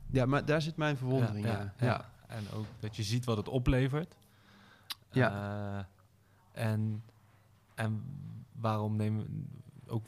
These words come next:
Speaker 2: waarom nemen organisaties of teams en collega's daar niet meer de tijd voor met elkaar?
Speaker 1: Ja.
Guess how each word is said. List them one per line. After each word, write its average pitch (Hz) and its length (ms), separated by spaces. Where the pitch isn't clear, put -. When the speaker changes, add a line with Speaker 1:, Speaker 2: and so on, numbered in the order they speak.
Speaker 2:
waarom 113 360
nemen 117 340
organisaties 113 600
of 110 80
teams 117 400
en 110 140
collega's 110 400
daar 110 100
niet 107 160
meer 113 160
de 104 60
tijd 123 300
voor 139 180
met 131 160
elkaar? 131 280
Speaker 1:
Ja. 135 160